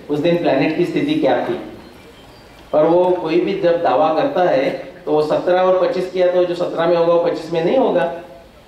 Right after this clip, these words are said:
ये, ये प्रॉब्लम हो जाता है। So let us say two sets of conflicts, again हम वो रेफरेंस यूज़ करेंगे ट्रायंगुलर फ्रेमवर्क, जो ऊपर हमारा एविडेंस है, डिस्क्रिप्शन है, वो क्या बोलता है? एक सेट बोलता है कि राम का आयु सत्रह अठारह साल की थी।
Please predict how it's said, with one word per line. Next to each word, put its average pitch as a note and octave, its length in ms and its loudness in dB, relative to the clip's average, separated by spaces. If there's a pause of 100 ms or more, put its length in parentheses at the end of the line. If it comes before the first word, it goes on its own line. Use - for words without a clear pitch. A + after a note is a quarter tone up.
(240)
ये, D3+ 160 0
ये D3+ 100 -2
प्रॉब्लम B2 340 0
हो A2 120 -4
जाता G#2+ 240 -6
है। G#2+ 60 -10 (1080)
So F3+ 80 2
let F#3 200 4
us A3 240 -2
say G#3 80 2 (100)
two G3+ 100 -2
sets F3+ 280 -2
of F3+ 160 0
conflicts, - 760 -2
again E3+ 200 2
हम E3 160 0
वो E3 100 2
रेफरेंस D#3 640 -2
यूज़ C#3+ 180 -2
करेंगे C#3 320 0 (420)
ट्रायंगुलर C3+ 420 2
फ्रेमवर्क, B2 500 -2 (340)
जो E3+ 120 2
ऊपर E3+ 160 2
हमारा E3 340 2
एविडेंस F3+ 540 2
है, D3 240 0
डिस्क्रिप्शन F3+ 520 0
है, C#3 400 -2 (300)
वो E3+ 100 0
क्या F#3+ 180 0
बोलता E3+ 300 2
है? C#3 200 -2
एक F3+ 180 0
सेट G3+ 240 -2
बोलता F3+ 260 0
है F3+ 80 4
कि F#3+ 140 -2
राम D#3+ 280 0
का F#3 80 0
आयु F3 200 2
सत्रह F3 320 0
अठारह D#3 220 -2
साल - 120 -2
की - 200 -6
थी। - 300 -8